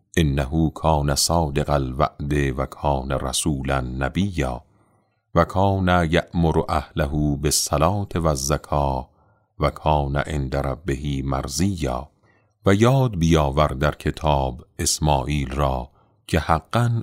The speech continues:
او در وعدهٔ خود صادق بود و حالش چنین بود که اهل خود را به نماز و زکات امر می‌کرد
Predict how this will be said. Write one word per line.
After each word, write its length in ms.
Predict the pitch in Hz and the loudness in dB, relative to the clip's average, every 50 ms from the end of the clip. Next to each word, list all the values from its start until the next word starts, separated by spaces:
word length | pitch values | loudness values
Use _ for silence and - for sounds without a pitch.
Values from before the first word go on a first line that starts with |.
| - _ | -4 _
او 300 | - 95 95 87 85 78 82 | 2 2 4 4 2 2 2
در 160 | 85 78 69 | 2 2 2
وعدهٔ 500 | 67 78 78 - - 85 82 73 71 69 | 2 0 0 0 0 0 0 0 0 -4
خود 380 | - - 82 73 67 - - - - | -2 -2 -2 -2 -2 -4 -8 -14 -10
صادق 640 | - - - - 73 65 62 64 82 95 - - | -6 -2 2 2 2 2 2 0 -2 -2 -2 -2
بود 340 | 69 67 64 60 60 - - _ _ _ _ _ _ _ _ _ _ _ _ _ _ _ | -4 -4 -6 -6 -8 -12 -16 _ _ _ _ _ _ _ _ _ _ _ _ _ _ _
و 80 | 85 80 | 0 2
حالش 560 | - 82 82 80 76 69 78 76 73 - - | 4 2 2 2 2 0 0 -2 -2 -4 -4
چنین 400 | - - 80 85 110 127 123 110 | -2 2 2 4 4 4 2 2
بود 360 | 110 104 104 101 98 90 - | 2 2 2 2 0 -4 -2
که 200 | - 98 - - - | -2 -4 -2 0 0
اهل 280 | 90 85 71 - 85 | -2 -2 0 -2 -4
خود 320 | 80 - - 85 80 - - | -4 0 -2 -2 -2 2 2
را 220 | 80 80 78 71 | 2 4 2 2
به 140 | 73 80 76 | 0 0 0
نماز 580 | 69 69 71 69 71 76 78 76 67 65 - 76 | 0 0 0 2 2 2 2 2 0 -2 0 0
و 60 | 73 | 0
زکات 640 | - - 76 67 - - 87 98 110 113 107 95 - - - | 0 0 -2 -2 0 0 0 0 0 -2 -4 -4 -8 -6 -2
امر 340 | - 80 76 69 67 65 69 | 0 0 0 0 -2 -2 -2
می‌کرد 640 | 71 71 67 - - 80 71 65 62 62 - - | -2 -2 -2 -2 -2 -2 -2 -2 -4 -8 -12 -18